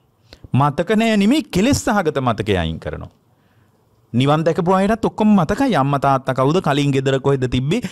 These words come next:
ඉඩම කොහෙද තිබ්බේ? ගුරුවරයා ඔක්කොම මතකයි. කෙලෙස් සහගත මතකයක් නෑ. එතකොට උන්වහන්සේලාට රූප පේනවා. කෙලෙස් සහගත මතකයකට උඩු දුවන්නේ. අපිට පින්වත්නි රූප පේන්නේ නෑනේ.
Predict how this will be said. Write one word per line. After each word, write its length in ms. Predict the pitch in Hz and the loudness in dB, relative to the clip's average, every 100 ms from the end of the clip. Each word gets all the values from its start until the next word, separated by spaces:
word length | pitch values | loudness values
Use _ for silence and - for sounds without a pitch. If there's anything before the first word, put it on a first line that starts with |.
| - 104 | -10 -4
ඉඩම 320 | 135 151 151 | 0 0 0
කොහෙද 260 | 147 135 127 | 0 0 0
තිබ්බේ? 300 | 135 143 190 | -2 -2 0
ගුරුවරයා 480 | 143 147 151 147 - | 0 2 2 0 0
ඔක්කොම 300 | 139 247 277 | -2 2 2
මතකයි. 480 | 233 277 277 127 98 - _ | 2 0 0 -2 -4 -10 _
කෙලෙස් 320 | 165 226 - | 0 0 0
සහගත 420 | - 151 117 110 | -2 -2 -2 -2
මතකයක් 540 | 101 90 90 87 80 - | 0 0 0 0 -2 -4
නෑ. 180 | - - _ _ _ _ _ _ _ _ _ _ _ _ _ _ | -10 -12 _ _ _ _ _ _ _ _ _ _ _ _ _ _
එතකොට 260 | - 196 185 | -2 0 2
උන්වහන්සේලාට 840 | 165 175 185 180 185 190 196 - | 2 2 0 0 0 0 0 0
රූප 160 | 175 196 | 0 2
පේනවා. 440 | 185 220 294 135 - _ | 2 2 2 0 -2 _
කෙලෙස් 340 | 175 233 269 | 0 2 2
සහගත 400 | 262 240 240 214 | 0 0 0 0
මතකයකට 580 | 170 175 233 214 220 202 | 0 0 -2 0 0 0
උඩු 220 | 170 170 | 0 0
දුවන්නේ. 480 | 135 90 76 73 - - _ _ _ _ _ _ - | 0 0 -2 -6 -8 -12 _ _ _ _ _ _ -2
අපිට 280 | 135 196 220 | 0 0 0
පින්වත්නි 440 | 214 202 185 160 | 0 0 0 2
රූප 240 | 185 208 190 | 2 0 0
පේන්නේ 340 | 160 151 208 | 0 0 0
නෑනේ. 300 | 339 339 | 0 -2